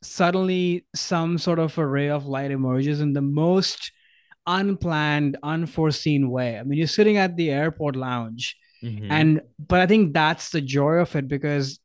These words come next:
Speaker 1: you often find these rays of light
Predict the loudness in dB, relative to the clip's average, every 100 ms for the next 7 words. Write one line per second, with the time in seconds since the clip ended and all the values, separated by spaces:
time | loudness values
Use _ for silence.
0 | _ _ -4 -2 0 -2 0 -2 0 0
1 | 0 0 0 -2 -2 -2 -2 -4 -4 -2
2 | -2 -4 -6